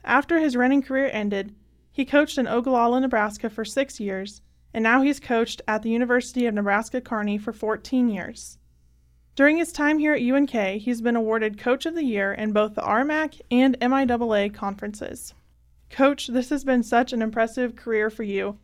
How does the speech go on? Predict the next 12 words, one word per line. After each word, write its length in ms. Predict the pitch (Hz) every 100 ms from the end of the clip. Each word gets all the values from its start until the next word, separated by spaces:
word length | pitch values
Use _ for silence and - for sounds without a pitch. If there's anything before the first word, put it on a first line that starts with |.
| _ _ _
starting 340 | - 247 254
out 200 | 233 226
as 120 | 220
this 220 | 214 220 -
walk-on 580 | 220 240 269 254 254 254
and 160 | 220 208
then 140 | 208
ending 320 | 214 220 233
up 160 | 214 208
going 180 | 220 208
to 80 |
nationals, 600 | 202 208 247 - 240 226